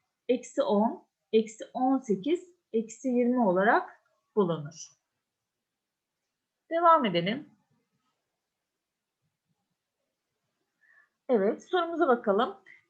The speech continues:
Mutlak içinde x eksi iki küçük dört, mutlak içinde y artı bir küçük bir olduğuna göre x eksi üç y farkının en küçük tam sayı değeri kaçtır diyor.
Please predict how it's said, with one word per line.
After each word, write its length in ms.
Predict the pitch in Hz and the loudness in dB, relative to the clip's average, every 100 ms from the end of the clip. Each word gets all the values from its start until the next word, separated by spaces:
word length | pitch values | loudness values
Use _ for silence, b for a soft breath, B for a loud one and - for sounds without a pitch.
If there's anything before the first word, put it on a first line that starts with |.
| _ | _
Mutlak 380 | 320 311 349 311 | -12 -4 -4 -4
içinde 360 | - 285 269 - | -6 -4 -4 -6
x 280 | 277 - | -10 -4
eksi 340 | 254 226 - 208 | -4 -4 -4 -6
iki 240 | 202 214 | -6 -10
küçük 380 | - - - - | -12 -16 -14 -2
dört, 320 | 220 269 - | 0 0 0
mutlak 460 | 277 277 294 320 - | -4 -2 0 -2 -2
içinde 480 | - 220 202 208 247 | -8 0 0 2 4
y 140 | 269 | 6
artı 440 | 233 202 190 190 | 6 4 0 -2
bir 220 | 208 214 - | 0 0 -2
küçük 440 | 240 339 - - | -8 -6 -8 -2
bir 340 | 185 - - _ b b b | -2 -2 -10 _ b b b
olduğuna 460 | 247 269 262 311 339 | 4 6 4 0 0
göre 500 | 262 208 226 381 - _ _ | 2 2 2 -2 -8 _ _
x 200 | 330 349 - - | -6 -6 -6 -10
eksi 420 | 247 - - 302 | -10 -12 -16 -14
üç 200 | - 269 | -10 -2
y 360 | 247 208 - - | 0 0 -4 0
farkının 560 | 240 226 233 285 370 _ - | 2 2 -2 -8 -10 _ -6
en 300 | 285 320 320 | -4 -4 -8
küçük 420 | - - 349 - | -12 -10 -10 -8
tam 240 | 294 294 269 | -2 0 0
sayı 420 | - 226 269 277 | 2 2 2 4
değeri 460 | 226 226 233 339 - | 6 8 6 -2 0
kaçtır 600 | 330 294 - 185 170 165 | 0 0 -2 -4 -6 -6
diyor. 200 | 165 | -8